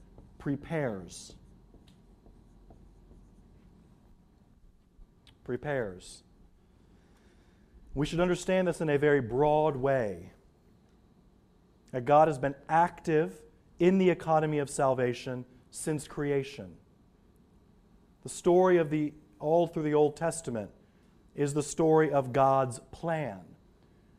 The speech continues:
which is a methodical plan. It's not as if this all just worked out for God and he was happy in the end. God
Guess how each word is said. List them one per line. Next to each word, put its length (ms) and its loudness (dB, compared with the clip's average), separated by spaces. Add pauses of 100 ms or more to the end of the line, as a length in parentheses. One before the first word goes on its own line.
(240)
which 200 -8
is 120 -6
a 100 0
methodical 720 -2
plan. 500 -12 (1300)
It's 180 -8
not 180 6
as 160 0
if 140 2
this 200 -2
all 180 2
just 260 -4
worked 460 0
out 240 2
for 120 -8
God 300 -4
and 100 -14
he 80 -8
was 140 -10
happy 380 -8
in 100 -6
the 160 -6
end. 340 -12 (460)
God 460 8